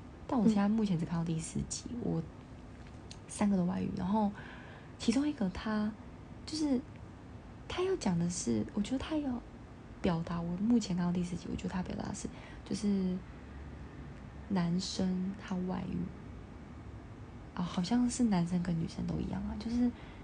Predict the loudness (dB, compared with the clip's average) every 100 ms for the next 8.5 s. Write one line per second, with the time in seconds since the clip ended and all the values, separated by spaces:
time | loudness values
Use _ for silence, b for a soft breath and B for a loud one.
0 | -4 2 4 4 4 2 0 -4 0 0
1 | 4 6 4 2 0 0 -2 -2 -2 -2
2 | -4 2 4 4 2 -2 -4 0 0 B
3 | B 0 4 6 6 4 4 0 -4 -2
4 | 2 4 2 -2 -8 B B B -2 0
5 | 2 0 0 -6 -14 -12 -2 2 2 0
6 | -6 -4 -2 0 0 0 -4 -4 0 0
7 | 6 8 8 4 -4 -2 4 4 4 2
8 | 2 4 6 6 2